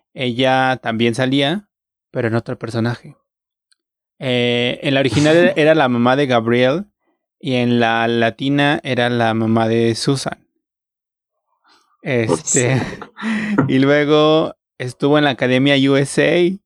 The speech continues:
Speaker 1: y para mí era muy,
Speaker 2: ¿Cómo?
Speaker 1: muy impactante que estuviera, o sea, siendo la estrella que es en Hollywood, pues estaba ahí sentada junto a Lolita Cortés y junto a Gabito siendo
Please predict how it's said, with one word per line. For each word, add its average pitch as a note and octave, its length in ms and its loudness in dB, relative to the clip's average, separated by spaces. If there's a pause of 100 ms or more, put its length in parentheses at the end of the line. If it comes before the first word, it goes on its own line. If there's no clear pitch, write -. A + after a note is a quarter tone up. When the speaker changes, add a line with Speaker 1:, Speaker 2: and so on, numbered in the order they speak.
(480)
Speaker 1:
y C3 260 0
para C3+ 300 0
mí C#3+ 140 2
era D#3+ 160 4
muy, E3 260 6
Speaker 2:
¿Cómo? D#3+ 220 4
Speaker 1:
muy E3+ 80 6
impactante E3+ 1080 2
que D#3 100 -2
estuviera, D3+ 720 2
o C3 80 0
sea, C3 440 0 (640)
siendo D3 460 4
la B2+ 120 2
estrella B2+ 380 0
que C3+ 400 0
es - 300 -2
en B2 640 -2 (420)
Hollywood, C3+ 460 2 (580)
pues C3 180 -2
estaba C#3+ 320 0
ahí D3+ 100 2
sentada D#3+ 400 2
junto C3+ 280 0
a A#2+ 60 2
Lolita B2 340 0
Cortés C#3+ 460 -2
y D#3 80 0
junto C3+ 300 0
a - 20 0
Gabito A#2+ 480 0
siendo C3+ 720 0